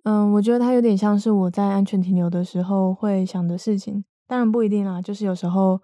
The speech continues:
安全停留的时候会，还是会一边在移动嘛，这时候可能就不会特别想什么事情，就只是很专心的慢慢游回岸边。不过有时候停留的时候可能就只是停在一个地方，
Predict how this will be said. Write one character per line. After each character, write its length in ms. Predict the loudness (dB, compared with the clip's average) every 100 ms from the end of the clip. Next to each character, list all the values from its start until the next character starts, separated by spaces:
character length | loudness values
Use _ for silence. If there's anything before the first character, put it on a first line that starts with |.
| -2
安 100 | 0
全 160 | 2
停 100 | 2
留 160 | 2 2
的 140 | 0
时 140 | 0 -2
候 260 | 0 0
会， 240 | 2 0 0
还 180 | -2
是 160 | -2 -2
会 240 | 0 0
一 80 | -2
边 220 | 0 0
在 180 | 0 -4
移 140 | -4 -4
动 180 | -2
嘛， 140 | -4 -6 -16 _ _ _
这 140 | -6
时 80 | 0
候 80 | 0
可 100 | 2
能 100 | 2
就 140 | 0
不 140 | 0 0
会 120 | 0
特 140 | 0
别 160 | 0 -2
想 260 | -4 -6
什 120 | -6 -6
么 100 | -6
事 180 | -2
情， 300 | -4 -2 -6 -6 _ _
就 140 | -2
只 140 | 0 0
是 100 | 2
很 140 | 2
专 180 | 2 0
心 240 | 2 0
的 300 | 0 -2 -2
慢 180 | 0 2
慢 140 | 2 2
游 120 | 0
回 200 | -4 -4
岸 200 | 0 0
边。 300 | 0 -2 -4 _ _ _ _ _
不 120 | 0
过 100 | 2
有 140 | 2
时 100 | 2
候 80 | 2
停 160 | 2 2
留 160 | 2
的 140 | 2 0
时 120 | -2
候 200 | 0 0
可 100 | 0
能 240 | -2 -2
就 240 | -2 -2 -2
只 160 | -4
是 340 | -6 -4 -2 -2
停 180 | -2 -2
在 160 | 0 0
一 40 |
个 100 | 0
地 180 | 0 -2
方， 300 | -2 -2 -4